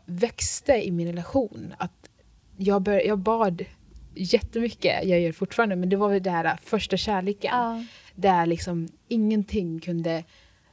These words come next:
Speaker 1: ja, men rubbas. Alltså, så det var verkligen jag och Jesus. Och det har burit mig hela vägen fram än idag. Att allting annat kan falla.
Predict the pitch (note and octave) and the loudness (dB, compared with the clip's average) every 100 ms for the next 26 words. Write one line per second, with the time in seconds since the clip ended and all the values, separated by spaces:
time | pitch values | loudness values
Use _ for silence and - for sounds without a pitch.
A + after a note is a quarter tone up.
0 | _ _ - G#3+ A3 G#3 G3 E3 G3+ G3 | _ _ -2 0 2 2 2 0 4 6
1 | F3+ - - F3+ F3+ F3+ F#3+ F#3+ F#3+ F3+ | 4 -2 -6 -6 -6 -2 -2 0 0 0
2 | E3+ E3 - E3+ E3 E3 _ - _ _ | -2 -8 -8 -6 -4 -6 _ -20 _ _
3 | _ _ _ _ _ - E3+ A3 G3+ F3+ | _ _ _ _ _ -6 2 4 4 2
4 | E3 - E3+ G3 E3+ - - - - E3+ | -2 -4 -2 -2 -2 -6 -6 -6 -8 -6
5 | - A3+ A#3 F#3 F#3 E3+ F3+ F3 E3 D#3+ | 0 2 2 2 0 0 -4 -4 -4 -6
6 | - _ _ - F3 E3+ D#3+ E3+ E3 A#3 | -12 _ _ -16 -6 -6 -4 -6 -6 -6
7 | - F3 F3 E3+ A3 - E3 - - _ | -6 -6 -8 -2 -2 0 -4 -10 -20 _
8 | - - - _ _ _ _ _ _ _ | -20 -20 -20 _ _ _ _ _ _ _
9 | _ _ _ _ - B3+ A#3+ - A3+ G3 | _ _ _ _ 2 4 4 4 2 2
10 | - F3 F3+ F#3+ F3 - - F3 E3 E3 | -2 -2 -2 -4 -8 -20 -16 -14 -12 -14
11 | _ _ _ _ _ - G3+ F3 E3 F3 | _ _ _ _ _ -12 -4 -2 -2 -4
12 | - | -6